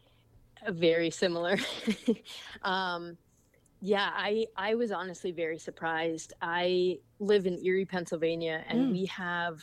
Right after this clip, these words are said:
Speaker 1: a lot of steep, pitchy climbs, uh, long climbs, but a lot of flat and in between.
Speaker 2: Mm-hmm.
Speaker 1: And so I had looked at the elevation profile of the race,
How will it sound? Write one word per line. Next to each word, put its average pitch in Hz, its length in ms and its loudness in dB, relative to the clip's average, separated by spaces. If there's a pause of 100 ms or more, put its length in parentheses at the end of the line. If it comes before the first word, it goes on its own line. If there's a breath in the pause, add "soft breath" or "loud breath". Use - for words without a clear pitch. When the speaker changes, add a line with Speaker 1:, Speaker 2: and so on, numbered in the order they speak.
(140)
Speaker 1:
a 175 80 0
lot 160 240 0
of 151 140 -4
steep, - 440 -6 (180)
pitchy 247 720 2
climbs, 208 880 -2 (340 loud breath)
uh, 160 340 -2
long 202 520 0
climbs, 180 760 -4 (140)
but 175 160 2
a 170 40 2
lot 160 540 -2
of 165 380 -2 (180)
flat 160 460 -2 (420)
and 156 640 -8
in 208 120 2
between. 185 520 0 (160 loud breath)
Speaker 2:
Mm-hmm. 190 160 -2
Speaker 1:
And 190 200 0
so 170 680 0
I 190 140 2
had 190 120 2
looked 196 220 -2
at - 80 -2
the - 100 -2
elevation 175 540 -2
profile 165 640 2
of 170 240 -2
the 160 120 -4
race, 170 600 -2